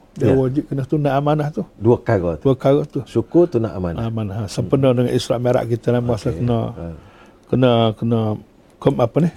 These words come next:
Speaker 2: Ha.
Speaker 1: Kena tonjol benda ni.
Speaker 2: Ya,
Speaker 1: Ha.
Speaker 2: betul.
Speaker 1: Supaya Isra Mi'raj kita tu, orang panggil apa? Dinamik.
Speaker 2: Dinamik.
Speaker 1: Ha, tidak mati.
Speaker 2: Ha.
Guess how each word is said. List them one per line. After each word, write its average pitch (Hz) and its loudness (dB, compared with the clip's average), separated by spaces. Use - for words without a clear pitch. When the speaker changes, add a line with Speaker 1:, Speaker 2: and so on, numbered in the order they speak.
Speaker 2:
Ha. 90 -10
Speaker 1:
Kena 131 0
tonjol 131 2
benda 113 -4
ni. 95 -2
Speaker 2:
Ya, 87 0
Speaker 1:
Ha. 80 -4
Speaker 2:
betul. 104 -10
Speaker 1:
Supaya 123 -4
Isra 139 -2
Mi'raj 139 2
kita 139 -2
tu, 160 -2
orang 131 0
panggil 127 0
apa? 123 -4
Dinamik. 139 2
Speaker 2:
Dinamik. 80 -12
Speaker 1:
Ha, 123 -2
tidak 127 -4
mati. 113 -6
Speaker 2:
Ha. 87 -12